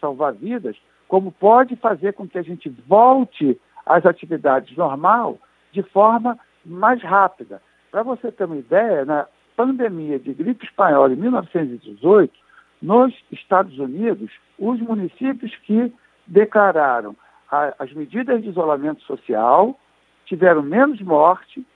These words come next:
e recuperaram-se economicamente mais rápido do que os municípios que não adotaram as medidas de isolamento social. Então, nós sabemos que essas medidas têm um impacto muito grande na economia, especialmente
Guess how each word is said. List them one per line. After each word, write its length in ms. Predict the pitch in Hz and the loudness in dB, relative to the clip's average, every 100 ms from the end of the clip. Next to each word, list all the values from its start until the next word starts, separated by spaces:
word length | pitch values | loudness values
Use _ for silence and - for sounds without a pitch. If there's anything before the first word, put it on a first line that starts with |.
| _ _ | _ _
e 280 | 180 220 254 - | -6 -4 -4 -6
recuperaram-se 1120 | - 240 254 - 254 220 214 202 151 131 - - - | 0 0 0 0 2 4 4 4 0 -8 -16 -10 -2
economicamente 1080 | 254 - 240 220 220 208 185 175 277 - | -2 -2 -6 -6 -12 -8 -8 -8 -10 -12
mais 340 | 156 196 277 262 | -6 0 0 0
rápido 580 | 156 180 208 - 208 123 _ _ | 0 2 2 -2 -14 -16 _ _
do 100 | 202 | -8
que 160 | 202 220 | -4 -2
os 180 | 226 180 | -2 -4
municípios 840 | 208 339 320 - - 190 196 233 - _ _ _ | -8 -6 -6 -10 -10 -10 -10 -18 -20 _ _ _
que 100 | - | -8
não 300 | 220 214 269 | -4 0 2
adotaram 720 | 269 240 202 - 156 165 175 175 _ | 2 2 0 4 4 4 -2 -10 _
as 160 | - 170 | -10 -8
medidas 460 | 185 160 170 180 | -10 -10 -4 -4
de 60 | 175 | -2
isolamento 500 | 180 180 175 170 165 | -4 -4 -4 -8 -12
social. 500 | 180 180 220 165 120 - _ _ _ | -14 -6 2 2 2 -4 _ _ _
Então, 240 | 135 185 | -2 2
nós 180 | 196 226 | 4 2
sabemos 420 | - 233 165 143 135 | 2 0 0 -2 -6
que 80 | |
essas 240 | 165 - 147 | -6 -6 -10
medidas 420 | 151 139 131 135 | -10 -6 -4 -4
têm 140 | - 151 | -2 -4
um 100 | 151 | -4
impacto 520 | 131 123 117 _ 120 | -4 -6 -6 _ -8
muito 540 | 110 120 165 330 359 | -4 0 2 4 4
grande 400 | 202 147 226 262 | 2 4 2 0
na 100 | 185 | -8
economia, 480 | 135 151 131 127 240 | -4 -2 -2 -2 -4
especialmente 720 | 208 220 190 180 139 123 - | -4 -4 0 0 0 -4 -8